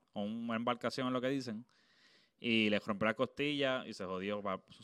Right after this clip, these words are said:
según lo que alegan, como que uno de los que estaba allí, como que decía que fue el, que alguien estaba guiando como que mal, no siguiendo las reglas, y como que por eso fue que,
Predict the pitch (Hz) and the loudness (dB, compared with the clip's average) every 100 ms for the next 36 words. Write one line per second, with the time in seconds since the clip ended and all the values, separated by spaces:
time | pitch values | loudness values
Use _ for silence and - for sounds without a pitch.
0 | - _ _ _ - 131 120 147 160 151 | -18 _ _ _ 0 4 6 6 6 6
1 | 147 160 156 147 143 131 131 143 151 147 | 6 6 2 -4 -6 0 2 2 2 0
2 | - 143 143 143 143 147 135 120 107 104 | 0 -2 2 2 2 0 -2 2 2 2
3 | 131 127 - 120 123 127 117 95 78 - | 0 -2 -2 0 0 2 0 -2 -4 -10
4 | _ - 107 101 92 80 78 - 101 95 | _ -6 -2 -2 -2 -6 -10 -6 0 0
5 | 98 117 120 - 120 123 120 120 120 120 | 2 2 0 4 4 6 6 4 4 2
6 | 117 117 110 113 117 151 147 127 - 107 | 4 2 2 2 2 -2 -4 -10 -14 -4
7 | 104 104 120 120 123 117 143 147 127 101 | -2 -2 -4 -4 -4 -4 -6 -6 -8 -10
8 | 92 82 90 87 85 92 110 104 101 90 | -12 -14 -12 -8 -8 -8 -6 -2 -2 -2